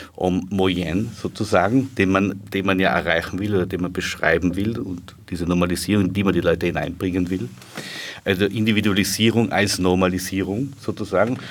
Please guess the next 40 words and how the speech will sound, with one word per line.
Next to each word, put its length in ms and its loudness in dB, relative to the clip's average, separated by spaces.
Und 220 0
dann 260 4
in 120 4
so 80 2
einem 100 0
Kontext 340 -2
ist 100 -6
es 60 -4
dann 160 2
schon 140 -2
leichter 340 0
beschreibbar, 600 2
weil 80 4
da 100 0
fällt 300 -2
ja 60 -4
sozusagen 400 -4
dieses, 420 -4
diese 240 0
anderen 400 2
Aspekte 600 0
ja 140 2
auch 160 0
mal 180 0
ein 120 -6
bisschen 380 -10
weg. 360 -6
Außerdem, 920 2
finde 380 -2
ich, 240 -6
geht's 240 -4
dabei 280 2
ja 160 4
auch 120 0
sehr 200 -2
stark 260 -2
darum, 420 0
dass 440 0
man 320 2
in, 500 -2